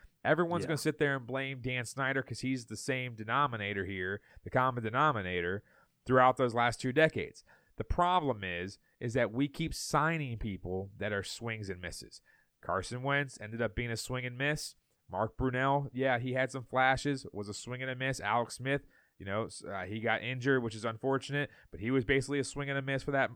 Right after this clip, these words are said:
Speaker 1: that matter. Ryan Fitzpatrick, we signed him, veteran, swing and a miss, so on and so forth, to the point where you gotta keep swinging for the fences.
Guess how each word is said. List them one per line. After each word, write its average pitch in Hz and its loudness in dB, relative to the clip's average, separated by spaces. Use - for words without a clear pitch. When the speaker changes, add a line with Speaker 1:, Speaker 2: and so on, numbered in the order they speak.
Speaker 1:
that 123 -2
matter. 135 0
Ryan 120 2
Fitzpatrick, 135 2
we 107 -8
signed 107 -2
him, 156 0
veteran, 147 4
swing 98 -10
and 98 -8
a 101 -6
miss, 156 0
so 175 4
on 170 6
and 139 -2
so 151 6
forth, 110 2
to 107 -6
the 110 -2
point 139 -2
where 113 2
you 139 0
gotta 156 6
keep 135 -2
swinging 123 -4
for 120 0
the 98 0
fences. - -6